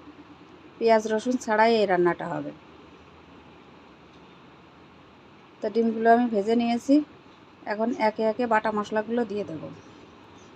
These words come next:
তো এর ভেতর আমি প্রথমে দিয়ে দেবো আদা বাটা, এরপর দিয়ে দেবো জিরা বাটা, তারপর দিয়ে দেবো কাঁচামরিচ বাটা।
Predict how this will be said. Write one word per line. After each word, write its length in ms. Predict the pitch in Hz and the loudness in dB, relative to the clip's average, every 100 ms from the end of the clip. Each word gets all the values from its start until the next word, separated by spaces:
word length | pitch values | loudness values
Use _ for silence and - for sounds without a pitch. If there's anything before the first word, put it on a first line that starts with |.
| - - - - - - - - - - | -20 -20 -20 -20 -20 -20 -20 -20 -20 -10
তো 60 | 220 - | -6 -2
এর 80 | 220 | -2
ভেতর 260 | 226 226 233 | -2 0 2
আমি 100 | 233 233 | 2 0
প্রথমে 320 | 208 202 226 226 | -4 -4 -4 -6
দিয়ে 140 | 220 214 | -6 -6
দেবো 160 | 220 233 247 208 | -4 -6 -4 -2
আদা 160 | 202 208 | 0 0
বাটা, 280 | 202 220 247 277 - - - - - - - - - - 202 | 0 0 -4 -4 -12 -20 -20 -20 -20 -20 -20 -20 -20 -8 -4
এরপর 240 | 196 226 226 | 0 0 0
দিয়ে 160 | 214 214 208 | 0 -2 -2
দেবো 140 | 220 233 | -2 -4
জিরা 220 | 214 214 208 | 0 0 2
বাটা, 280 | 208 - 262 302 - - - - - - - - | 0 0 -2 -2 -14 -20 -20 -20 -20 -20 -20 -10
তারপর 300 | - 208 214 214 | -4 -2 -2 -2
দিয়ে 140 | 208 208 | 0 0
দেবো 160 | 214 254 277 - - | 0 -2 -2 -8 -10
কাঁচামরিচ 480 | - 214 208 185 165 156 | -6 -2 0 0 -2 -6
বাটা। 220 | 151 | -12